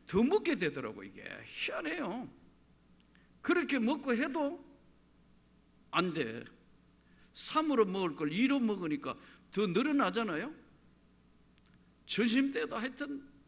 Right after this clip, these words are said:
양껏 먹게 되고, 저녁에는 내일 아침 걱정하지 말라 했는데 주님은 내일 아침 안 먹는 것까지 걱정해가 다 채워도 줄더라고, 이게.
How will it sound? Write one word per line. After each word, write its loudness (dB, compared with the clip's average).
양껏 2
먹게 2
되고, -6
저녁에는 0
내일 0
아침 -4
걱정하지 -4
말라 -2
했는데 -2
주님은 -4
내일 0
아침 -2
안 0
먹는 6
것까지 -2
걱정해가 -6
다 0
채워도 -4
줄더라고, -2
이게. -10